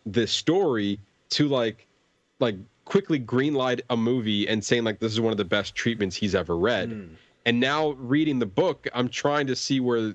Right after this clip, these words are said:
Speaker 1: where he got the inspiration from, because clearly this is a different
Speaker 2: Yeah.
Speaker 1: Again, as of right now, this feels like two different movies, like a movie and a book, like two different things right now. So I, I'm, I'm just, I, I wanna finish the book. I wanna watch the movie. I wanna see where,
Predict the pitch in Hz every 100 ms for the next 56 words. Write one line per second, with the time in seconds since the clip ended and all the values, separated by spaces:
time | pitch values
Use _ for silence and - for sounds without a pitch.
0 | - 117 113 107 104 131 123 127 120 110
1 | 104 - 107 185 - 139 113 120 110 110
2 | 117 131 117 - - 190 214 180 147 123
3 | 139 143 127 110 - 120 - 113 101 -
4 | - - - - _ _ _ 107 - -
5 | - - 143 165 101 139 156 151 156 147
6 | 147 139 127 127 - 151 131 117 - 139
7 | 123 113 110 87 110 107 92 87 80 107
8 | 95 113 135 123 110 98 98 101 - 98
9 | 95 107 104 98 87 85 87 78 - _
10 | - - - - 107 98 87 - _ _
11 | 127 120 123 127 113 120 127 127 127 120
12 | 117 117 117 156 170 165 156 147 127 135
13 | 101 107 143 135 127 123 113 123 113 113
14 | 104 101 113 123 120 - 123 113 113 113
15 | 113